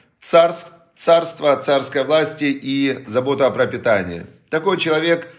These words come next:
он с Богом соединился, все, Бог его несет на руках. Хорошо. Второй тип людей называется Баалей Асаким. Баалей Батим их называют или Баалей Асаким.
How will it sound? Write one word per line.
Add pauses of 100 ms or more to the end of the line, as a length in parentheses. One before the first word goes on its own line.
(220)
он
с
Богом
соединился,
все,
Бог
его
несет
на
руках.
Хорошо. (1300)
Второй
тип
людей
называется
Баалей
Асаким.
Баалей
Батим
их
называют
или
Баалей
Асаким.